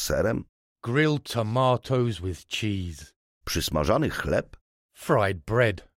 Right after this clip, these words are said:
Speaker 1: i oczywiście fasolkę w sosie pomidorowym.
Speaker 2: Baked beans.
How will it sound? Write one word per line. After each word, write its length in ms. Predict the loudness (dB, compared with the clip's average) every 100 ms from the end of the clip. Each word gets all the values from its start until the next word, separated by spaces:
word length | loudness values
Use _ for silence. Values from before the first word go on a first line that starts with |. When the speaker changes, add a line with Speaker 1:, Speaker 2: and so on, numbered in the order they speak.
| _ _ _
Speaker 1:
i 140 | -4 0
oczywiście 760 | 0 2 0 0 -2 0 -2
fasolkę 560 | 0 0 2 0 0 -2
w 40 |
sosie 300 | 0 -2 -2
pomidorowym. 680 | -2 -2 -2 -2 -2 -8 -14 _ _ _ _ _ _
Speaker 2:
Baked 340 | 0 0 -4
beans. 680 | -6 -2 -2 -2 -6 -10 -16